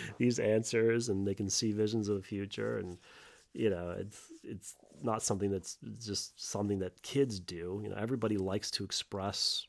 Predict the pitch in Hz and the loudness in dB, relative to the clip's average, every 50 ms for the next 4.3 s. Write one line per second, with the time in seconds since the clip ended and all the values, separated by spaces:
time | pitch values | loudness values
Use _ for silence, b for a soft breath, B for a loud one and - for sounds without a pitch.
0 | - - 101 95 - - 107 107 120 113 - 151 160 165 185 - _ - 165 - | -8 -8 -6 -6 -2 -2 0 0 0 4 4 4 4 4 0 -6 _ -4 -2 0
1 | 180 151 107 95 104 - 107 - - 104 95 90 90 - - - - - - - | 0 0 0 -2 -2 -4 -6 -6 -4 -2 -2 -2 -2 -4 -6 -8 -8 -10 -12 -14
2 | - B B B B B B B B B B B B - 104 87 82 82 - - | -16 B B B B B B B B B B B B -4 -4 -4 -4 -6 -10 -10
3 | - - - - - 98 - - 107 95 92 104 95 - - 107 - 104 101 95 | -8 -6 -4 -2 -2 0 2 2 2 0 0 -2 -2 -2 -2 -2 0 0 0 0
4 | - 104 87 85 85 | 0 -2 -4 -6 -10